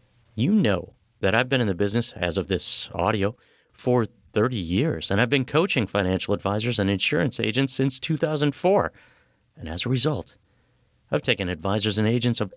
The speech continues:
every type to the next level. The only real question is, are you ready for the next level? Are you ready for the next step?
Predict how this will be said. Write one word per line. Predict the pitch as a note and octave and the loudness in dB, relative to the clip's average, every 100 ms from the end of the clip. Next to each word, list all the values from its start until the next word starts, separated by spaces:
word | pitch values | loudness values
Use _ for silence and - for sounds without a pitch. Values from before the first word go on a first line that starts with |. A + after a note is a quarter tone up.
| - | -4
every | C#3+ C#3 C3 | -2 -2 -2
type | - E3+ C#3+ | -2 -2 -2
to | A#2+ | -2
the | A#2+ | 0
next | C3 C3 D#3 | 0 0 2
level. | E3+ B2+ E2 _ _ _ _ _ _ _ _ - | 2 0 -4 _ _ _ _ _ _ _ _ -2
The | A2 | 0
only | F2 D#2 | 0 -2
real | D#2 C#2 | -4 -4
question | - E2 - D#2 | -2 -2 -4 -4
is, | E2+ - - _ _ _ _ _ | -2 -4 -10 _ _ _ _ _
are | F#2+ | -2
you | A2 | 0
ready | A#3 - F#2 | 0 0 0
for | - | 0
the | E2+ | 0
next | E2 D2+ - | 0 -2 -2
level? | F2 D2 C#2+ _ _ _ _ _ - | -4 -4 -8 _ _ _ _ _ -8
Are | - | -4
you | G2+ | 0
ready | G#2+ A2 | 2 0
for | A2+ C#3 | 0 0
the | |
next | C3+ C#3+ - | 2 0 0
step? | - F#3 F#3+ | -2 -2 -4